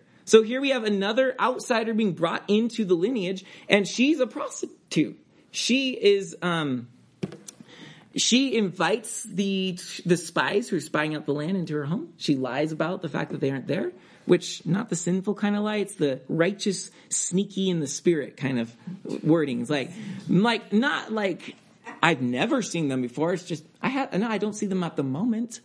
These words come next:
<laughs> because they're on the roof behind me. <laughs> Um,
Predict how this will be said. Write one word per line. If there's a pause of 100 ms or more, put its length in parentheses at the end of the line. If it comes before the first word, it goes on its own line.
(340)
<laughs>
because
they're
on
the
roof
behind
me.
<laughs> (880)
Um,